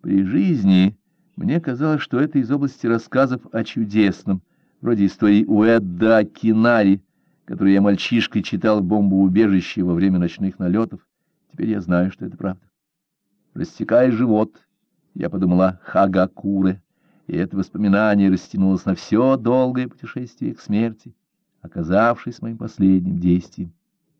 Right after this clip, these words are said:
Ведь им вполне может быть и судорога памяти, мысль. Но она не похожа на обычные мысли обычного человека.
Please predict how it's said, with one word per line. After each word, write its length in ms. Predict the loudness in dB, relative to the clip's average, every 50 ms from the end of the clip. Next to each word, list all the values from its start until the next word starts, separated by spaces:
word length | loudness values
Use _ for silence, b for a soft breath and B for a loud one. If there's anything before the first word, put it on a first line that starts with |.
| _ -10
Ведь 140 | -8 -4 -4
им 80 | -4
вполне 460 | -4 -4 -2 0 2 4 6 6 6 6
может 180 | 4 2 2
быть 160 | 0 -2 -2 0
и 100 | -2 -2
судорога 680 | -2 -2 -8 -4 -2 -2 0 0 -2 -4 -4 -10 -14 -16 _ _ -8
памяти, 540 | -6 -4 -4 -4 -6 -8 _ -16 -20 -20 _ _ _ _ -10
мысль. 340 | -8 -8 -8 -8 -10 _ _ _ _ _ _ _ _ _ _ _ _ _ _ _ _ _ _ _ _ _ _ _ _ _ _ _ _ b b b b b b b b b
Но 100 | -4 -2
она 160 | 0 2 2
не 140 | 2 2 2
похожа 360 | 0 -2 -2 -2 0 0 2
на 140 | 2 4 4
обычные 560 | 2 2 0 -2 -2 -4 -4 0 2 2 2
мысли 320 | 2 2 0 -2 0 0 0
обычного 560 | 2 2 0 0 -2 -2 -4 -2 -2 -2 -2
человека. 680 | -4 -4 -2 0 0 2 2 2 0 -2 -6 _ _